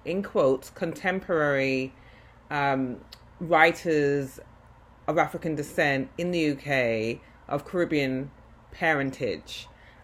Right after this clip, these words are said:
Um, so can you talk a little bit about your first work? What informed that? What shaped that? I mean, you're working within a, in a tradition of,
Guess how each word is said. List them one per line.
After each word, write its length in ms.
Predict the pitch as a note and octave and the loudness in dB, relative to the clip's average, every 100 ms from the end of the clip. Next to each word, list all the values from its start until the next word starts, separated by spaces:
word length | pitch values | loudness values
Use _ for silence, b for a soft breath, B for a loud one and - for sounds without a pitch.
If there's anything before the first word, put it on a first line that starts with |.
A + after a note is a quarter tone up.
| - | -6
Um, 240 | D#3 E3 | -4 -4
so 460 | - B3 A3+ A3 G#3+ | 0 2 6 6 4
can 160 | - | 0
you 60 | B3+ | -4
talk 180 | D4+ F4 | -2 -2
a 40 | |
little 180 | E4 B3+ | -2 0
bit 180 | A3 G3+ | 0 0
about 680 | E3+ - E3+ E3+ F3 E3+ - | -2 2 4 6 6 4 2
your 240 | - D#3+ D3+ | -2 2 2
first 500 | - D3+ C#3 C3+ - | 0 0 0 -2 -2
work? 440 | D3 A#2+ A2 - | 2 2 2 -2
What 180 | D#3+ F3+ | -2 0
informed 540 | E3 E3+ - D#3+ D3+ D3+ | -2 -6 -4 -2 0 -2
that? 160 | C3+ | -2
What 160 | D3 - | -4 -6
shaped 380 | - D#3+ D3 - | -2 -2 -2 0
that? 420 | C3+ B2+ - - | 0 0 -2 -8
I 340 | - - - | -20 -20 -6
mean, 120 | E3 | 0
you're 80 | E3+ | 2
working 840 | D3+ E3+ F3 F#3+ - E3+ D#3 D3 | 4 6 6 4 0 2 2 0
within 260 | C#3+ D3+ D3+ | 0 0 0
a, 360 | C#3 C3+ - D3+ | -2 -6 -10 -6
in 80 | D3 | -6
a 60 | |
tradition 840 | C#3 D3 D3 D3 E3 C3+ B2 B2 C3 b b b - | -6 -6 -4 -2 0 0 0 -4 -10 b b b -10
of, 460 | - D#3 D#3 D#3 D3 | 0 4 4 4 -2